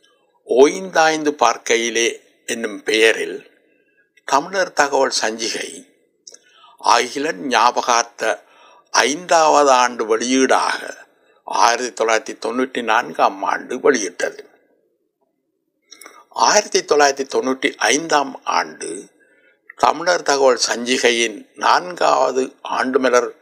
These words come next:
வெளியீட்டு வைபவத்தின் போது ஆசிரியர் தம்பையா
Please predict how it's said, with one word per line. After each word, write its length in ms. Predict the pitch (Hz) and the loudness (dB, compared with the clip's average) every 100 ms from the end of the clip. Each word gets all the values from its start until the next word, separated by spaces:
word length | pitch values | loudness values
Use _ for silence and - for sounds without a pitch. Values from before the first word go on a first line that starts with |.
| _ _ _ _ _ | _ _ _ _ _
வெளியீட்டு 640 | 113 131 156 170 160 135 120 | 0 2 2 0 -4 -2 2
வைபவத்தின் 680 | 113 120 120 113 - 101 92 | 2 2 0 0 -2 -16 -10
போது 640 | - 98 - - - - _ _ _ _ _ _ _ _ | -2 0 0 -2 -12 -12 _ _ _ _ _ _ _ _
ஆசிரியர் 760 | - 120 147 180 175 165 160 147 120 | -2 4 4 2 -2 0 0 0 -6
தம்பையா 520 | 131 143 151 139 | -6 0 2 4